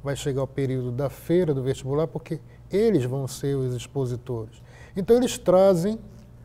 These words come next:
dos cursos, dos laboratórios, é, peças de laboratório que possam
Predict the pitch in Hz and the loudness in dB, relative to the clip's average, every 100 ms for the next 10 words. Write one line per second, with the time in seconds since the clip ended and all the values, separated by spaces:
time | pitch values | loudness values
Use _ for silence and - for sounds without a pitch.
0 | - 151 156 240 240 - - - - - | -16 -6 0 2 2 0 -10 -18 -20 -20
1 | - - 226 202 - 127 113 175 208 170 | -20 -4 2 2 0 -6 -4 0 2 2
2 | 143 135 117 - 170 135 - - - - | 2 0 0 2 2 0 -6 -20 -20 -20
3 | - - - - 139 151 151 139 135 127 | -20 -20 -20 -10 -4 -2 -2 -4 -8 -12
4 | 127 - - - 202 202 202 - 131 110 | -16 -20 -20 -6 0 0 0 -4 -6 -8
5 | - - - - 127 151 135 147 139 - | -12 -18 -20 -12 -6 -4 -4 -4 -6 -4
6 | 151 160 - 208 - 175 185 - 196 185 | -4 -4 -8 -12 -6 -4 -4 -4 -8 -8